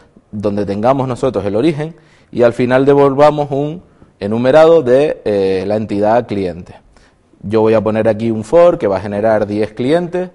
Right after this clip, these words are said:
y va a devolver un, un array, ¿vale? Enumerado de esa lista. Y luego el getCustomer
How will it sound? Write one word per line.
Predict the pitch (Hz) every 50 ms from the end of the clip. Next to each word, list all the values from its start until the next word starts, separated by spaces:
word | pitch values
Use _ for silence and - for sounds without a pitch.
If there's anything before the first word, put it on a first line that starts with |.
| - _ _ _ _
y | - - 110 113 110
va | 110 104
a | 107
devolver | 110 110 113 110 107 113 117 123 139
un, | 131 113 104 101 98 92 82 -
un | - 104 101
array, | 101 98 95 101 104 107 113 127 139 123
¿vale? | 131 143 151
Enumerado | 120 104 104 104 101 101 95 95 101 107 117 113
de | 110
esa | 101 - 98 85
lista. | 85 90 - - - - _ _ _ _ _ _ - _ _ _ -
Y | - 110
luego | 113 127 127 120 113 107
el | 104 104
getCustomer | 113 123 123 127 - 165 180 170 - 165 151 160 160